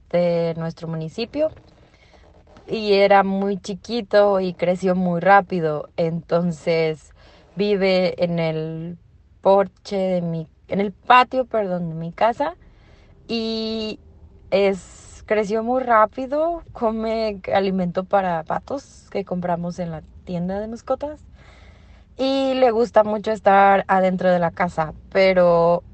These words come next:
como no es un perro, no se puede entrenar para que haga del baño en un solo lugar. Entonces,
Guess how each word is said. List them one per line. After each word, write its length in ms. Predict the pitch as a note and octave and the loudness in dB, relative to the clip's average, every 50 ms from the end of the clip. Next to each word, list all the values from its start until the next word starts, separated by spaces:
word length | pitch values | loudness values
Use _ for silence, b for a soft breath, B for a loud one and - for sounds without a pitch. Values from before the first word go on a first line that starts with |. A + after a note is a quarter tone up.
| - - - | -20 -8 -4
como 300 | - G#3 G3 G3+ G3+ G3 | -2 -2 0 0 0 0
no 140 | G3+ G#3 | 2 2
es 180 | G#3+ A3+ A3+ - | 0 0 0 -2
un 200 | A#3+ A#3+ A#3+ G#3+ | -4 -4 -4 0
perro, 460 | - G#3+ G#3 G#3+ G#3 A3 A3 A3+ A#3+ | 4 4 6 6 6 4 2 2 0
no 220 | B3 B3 A3+ G3+ G3+ | -2 -2 -4 -4 -4
se 140 | F3+ G3+ G3+ | -4 -6 -6
puede 220 | - - G3 G3 | -4 -2 0 0
entrenar 460 | G3 G3+ F#3+ F#3+ F3+ F3+ F3 F3 F3 | 0 0 -2 -4 -2 -2 0 0 0
para 200 | F3 F#3+ F3+ F3+ | 0 0 -2 -2
que 120 | F3+ - F3 | 0 0 2
haga 320 | E3 D#3+ D#3+ D#3 D#3 D#3 | 2 2 2 2 0 0
del 160 | D#3+ D#3+ D#3+ | 0 -2 -2
baño 300 | D#3+ D#3 D#3+ D#3 D#3+ D#3+ | 0 0 0 0 -2 -4
en 140 | D#3 D#3+ D#3+ | -6 -6 -4
un 120 | D#3+ E3+ E3 | -4 -4 -4
solo 240 | - E3+ E3 D#3+ | -4 -6 -6 -6
lugar. 380 | D3+ D#3 D3+ D3+ D3+ C#3+ C#3 C#3 b b b b b b b b b b b b | -6 -6 -4 -2 -2 -2 -4 -6 b b b b b b b b b b b b
Entonces, 880 | - F#3+ G3 F3+ E3+ F#3 F#3 F#3 F#3 F3+ F#3 F#3+ F3+ F3 F3+ F3+ F3 | -2 -2 -2 0 0 0 0 0 0 0 0 2 2 4 2 2 0